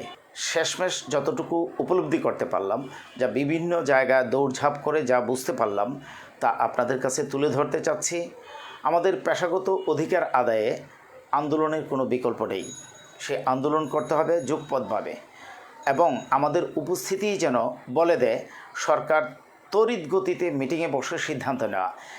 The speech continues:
এমন একটা কর্মসূচি সামনে আসছে। এখন সকলের সহযোগিতা পেলেই তা সম্ভব। বিশেষ করে সম্মানিত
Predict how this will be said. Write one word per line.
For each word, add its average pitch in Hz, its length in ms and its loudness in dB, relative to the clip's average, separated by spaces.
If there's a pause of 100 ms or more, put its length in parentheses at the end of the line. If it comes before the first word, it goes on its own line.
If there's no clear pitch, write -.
(100)
এমন 170 260 2
একটা 170 200 -2
কর্মসূচি 156 640 -2 (380)
সামনে 139 440 0
আসছে। 143 380 0 (500)
এখন 156 260 0 (100)
সকলের 175 480 0
সহযোগিতা 147 500 2
পেলেই 127 300 0
তা 117 140 0
সম্ভব। 113 400 -2 (920)
বিশেষ 185 340 0
করে 117 240 0 (720)
সম্মানিত 156 500 2